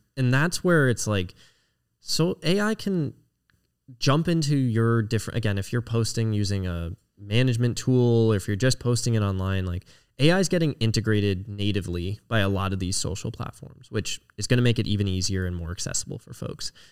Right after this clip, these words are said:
But there's a lot of tools and plugins, like Flick is one of my favorite ones.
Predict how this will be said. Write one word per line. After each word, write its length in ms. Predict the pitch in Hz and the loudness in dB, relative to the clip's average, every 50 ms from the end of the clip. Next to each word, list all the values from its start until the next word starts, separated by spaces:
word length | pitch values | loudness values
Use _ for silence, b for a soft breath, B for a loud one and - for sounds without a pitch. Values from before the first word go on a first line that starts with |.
| b b | b b
But 100 | 127 123 | 2 4
there's 140 | 131 127 110 | 4 6 6
a 40 | 127 | 4
lot 260 | 120 123 143 175 196 | 4 4 2 2 2
of 80 | 202 147 | 0 -4
tools 400 | - - 143 131 127 127 123 113 | -2 0 2 4 4 4 4 2
and 120 | 113 113 104 | 0 -2 -2
plugins, 380 | - 110 107 101 104 101 98 95 | 0 0 0 0 0 0 0 -2
like 180 | 98 92 - | -4 -4 -6
Flick 480 | - - - - - 151 151 135 - - | -10 -16 -18 -8 -2 0 0 0 0 0
is 160 | 117 104 107 | -2 -2 -2
one 160 | 101 104 98 | -4 -4 -4
of 60 | 98 | -4
my 140 | 95 92 90 92 | -4 -4 -6 -6
favorite 400 | - - 71 - - 67 - - | -8 -10 -8 -8 -10 -12 -12 -14
ones. 400 | - - - - 127 - - - | -16 -16 -16 -14 -12 -12 -12 -12